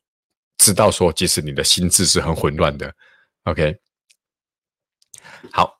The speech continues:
这个，哦，对，好，有效，最有效的就是要教别人，哈，这个在下礼拜，哎，下下礼拜会提到，好，下下礼拜的，我们今天是讲记忆，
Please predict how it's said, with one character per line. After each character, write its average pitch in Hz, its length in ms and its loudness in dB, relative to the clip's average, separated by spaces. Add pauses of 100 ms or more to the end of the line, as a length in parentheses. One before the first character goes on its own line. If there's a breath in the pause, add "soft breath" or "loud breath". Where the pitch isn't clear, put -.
(140)
这 131 100 0
个， 90 500 6 (1000)
哦， 98 100 0
对， 92 280 4
好， 82 220 -2
有 98 220 4
效， 135 260 4
最 - 160 2
有 92 80 6
效 113 180 4
的 92 80 2
就 85 120 2
是 90 140 0
要 92 120 6
教 87 240 2
别 85 220 0
人， 73 120 -6
哈， 80 120 -2
这 101 100 -2
个 92 100 2
在 90 280 2
下 95 380 2
礼 73 180 -10
拜， 92 180 0
哎， 95 100 -2
下 98 160 0
下 104 180 2
礼 78 100 -2
拜 90 180 2
会 87 100 2
提 - 200 -8
到， 76 260 -4 (600)
好， 71 160 -8
下 - 160 -4
下 87 140 -6
礼 - 100 4
拜 80 100 0
的， - 160 -6 (180 loud breath)
我 95 60 2
们 98 100 2
今 135 160 0
天 131 100 4
是 123 120 0
讲 82 320 0
记 - 300 0
忆， 92 260 -2